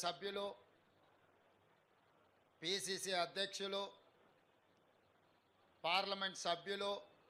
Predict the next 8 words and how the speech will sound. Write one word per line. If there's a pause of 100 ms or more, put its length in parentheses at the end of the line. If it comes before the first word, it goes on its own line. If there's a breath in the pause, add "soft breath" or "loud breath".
(1500)
శాసనమండలి
సభ్యులు, (1600)
శాసనసభ్యులు, (1600)
ఇతర (160)
ప్రజాప్రతినిధులు, (2500)
కాంగ్రెస్
పార్టీ (140)
కార్యకర్తలు,